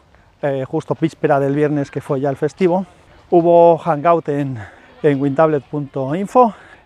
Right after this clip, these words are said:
en el, los hangouts de estos que hacemos en directo, que os he comentado muchas veces, pondré el enlace por si alguien lo quiere ver, y se habló tanto de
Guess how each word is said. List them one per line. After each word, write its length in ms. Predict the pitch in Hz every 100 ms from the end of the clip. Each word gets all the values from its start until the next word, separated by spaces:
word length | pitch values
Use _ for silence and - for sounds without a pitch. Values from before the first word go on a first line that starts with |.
| _
en 180 | 147 131
el, 560 | 135 131 131 123 123 123
los 180 | 135 -
hangouts 340 | 143 139 139
de 60 | 147
estos 180 | 147
que 60 | -
hacemos 260 | 147 135 131
en 80 |
directo, 340 | 131 165 156 202
que 60 |
os 100 | 147
he 40 | 135
comentado 380 | 127 127 123 120
muchas 240 | 117 127
veces, 380 | 165 226 208 - - - -
pondré 240 | 131 127
el 60 | 139
enlace 380 | 127 131 139 135
por 120 | 127
si 100 | -
alguien 220 | 131 131
lo 100 | 123
quiere 180 | 117 143
ver, 180 | 180 202 - - - _
y 300 | 185 196 190 147
se 160 | -
habló 460 | 165 165 180 190 170 - _
tanto 360 | 165 156 131 139
de 300 | 135 131